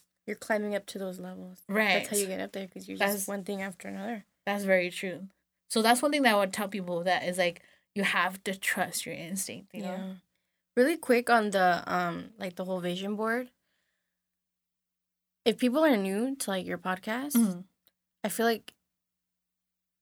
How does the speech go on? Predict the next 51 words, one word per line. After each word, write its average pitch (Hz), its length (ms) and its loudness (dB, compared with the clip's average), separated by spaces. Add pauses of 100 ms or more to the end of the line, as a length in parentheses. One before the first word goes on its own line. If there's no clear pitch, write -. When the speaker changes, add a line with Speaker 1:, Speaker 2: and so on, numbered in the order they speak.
(300)
Speaker 1:
okay, 208 160 6
so 208 140 4
if 226 60 2
you're 330 100 4
new 311 220 8
to 294 120 6
her 220 120 6
po-, - 120 -2
to 202 320 2
New 190 80 4
York's 185 200 6
podcast, 220 600 4
I 202 120 0
think 208 340 -2 (240)
if 190 180 -4
you 202 140 0
wanna, 202 360 2
you 185 120 -6
know, 175 260 -4
get 185 180 -4
more 180 200 -2
into, 180 240 -2
like, 170 160 0
the 175 100 -6
vision 175 300 -6
board 202 200 0
thing, 208 300 -4
go 202 160 2
back 214 260 8
to 233 80 -2
the 214 140 2
episode 190 380 -2
that 175 160 0
you, 180 220 -6 (220)
that 185 220 2
she - 160 -2
did 185 200 -2
with, 170 340 0
uh, 175 260 -2
Brianna. 170 440 -2 (440)
Speaker 2:
Oh, 196 220 4
okay, 175 220 0
that 160 120 -2
was 170 100 -8
a 180 40 -10
good 170 120 -6
Speaker 1:
'Cause 214 120 6
Speaker 2:
one. 185 80 -4
Speaker 1:
that, 190 420 8
that 202 240 10
one, 196 500 0